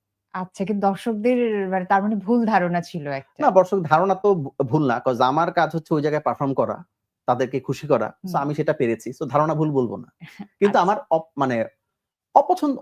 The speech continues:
Speaker 2: একটু কম স্বাচ্ছন্দ্য বোধ করি আরকি।
Speaker 1: রোমান্টিক, ওকে। আমরা নেক্সট টাতে চলে যাই।
Speaker 2: এটাই তো লাস্ট?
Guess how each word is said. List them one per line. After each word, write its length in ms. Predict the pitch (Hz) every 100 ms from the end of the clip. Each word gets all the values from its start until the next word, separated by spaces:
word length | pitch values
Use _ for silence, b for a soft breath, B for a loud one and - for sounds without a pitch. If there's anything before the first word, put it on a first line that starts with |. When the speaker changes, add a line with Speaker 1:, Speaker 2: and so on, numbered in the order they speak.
| - _
Speaker 2:
একটু 220 | _ 233 185 113 -
কম 160 | 175 180
স্বাচ্ছন্দ্য 400 | 175 - - 165
বোধ 180 | 127 117
করি 180 | 120 - -
আরকি। 220 | - - _ _ _
Speaker 1:
রোমান্টিক, 480 | 190 165 151 147 139 -
ওকে। 280 | 147 - 123 _ _ -
আমরা 280 | 165 160 151 139 - _ -
নেক্সট 280 | 165 151 -
টাতে 200 | - 143
চলে 260 | 139 135 -
যাই। 180 | - _ _ _ _ _ _ _ _ _ _ _ _ -
Speaker 2:
এটাই 160 | 127 135
তো 80 |
লাস্ট? 300 | 139 208 -